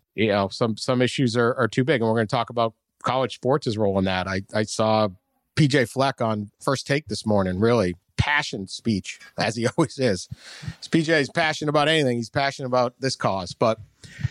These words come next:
uh, I'll, I'll just start. I'll just maybe give a few comments, and then I'll, I'll let everybody say what they wanna say. I am like a, I have, like, a religious opposition to cable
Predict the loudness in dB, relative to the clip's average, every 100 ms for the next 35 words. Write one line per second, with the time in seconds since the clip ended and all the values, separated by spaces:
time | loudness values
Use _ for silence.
0 | -8 -18 -4 0 0 0 0 2 2 2
1 | 0 4 4 6 2 0 -4 -8 -8 -2
2 | 0 2 0 2 0 2 0 2 2 0
3 | 0 2 2 2 -2 -10 _ -2 0 0
4 | 0 -2 -2 -2 2 2 2 0 0 2
5 | 2 2 2 4 2 0 0 2 0 -2
6 | -2 2 2 4 2 2 2 4 4 4
7 | 2 2 0 -4 _ _ -6 0 2 2
8 | 2 0 2 2 4 4 2 2 0 0
9 | 0 2 2 2 0 0 0 0 2 -2